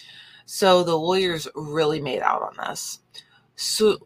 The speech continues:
anyway, so moving on, there's a lot of other information in here. Some of it's speculative.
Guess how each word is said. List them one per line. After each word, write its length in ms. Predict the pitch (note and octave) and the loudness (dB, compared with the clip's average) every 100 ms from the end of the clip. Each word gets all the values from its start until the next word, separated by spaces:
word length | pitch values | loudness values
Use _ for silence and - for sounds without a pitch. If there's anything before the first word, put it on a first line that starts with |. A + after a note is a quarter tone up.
| - | -6
anyway, 320 | D#3 C#3 B2+ | -2 -2 -2
so 400 | - F#3 E3+ D#3+ | -4 0 0 0
moving 400 | F3+ G3 G3+ G3+ | -2 0 0 -2
on, 380 | - D3 D3 D3+ | 0 2 4 2
there's 220 | D3 D3 | 2 0
a 40 | D#3+ | 4
lot 220 | D#3 E3+ | 4 4
of 140 | - - | -2 -2
other 280 | D3+ D3+ | 0 0
information 640 | - C#3 - D#3 E3 - F3+ | -2 -10 -12 -8 -6 -6 -8
in 140 | D#3+ | -8
here. 340 | E3 E3+ D#3 D#3 | -8 -6 -4 -4
Some 220 | - D#3 | -6 -6
of 180 | C#3+ A#2 | -6 -8
it's 160 | - | -12
speculative. 960 | - - D#3+ - F3 E3+ D#3+ D#3+ D#3 | -12 -2 -2 0 -6 -2 -2 0 -2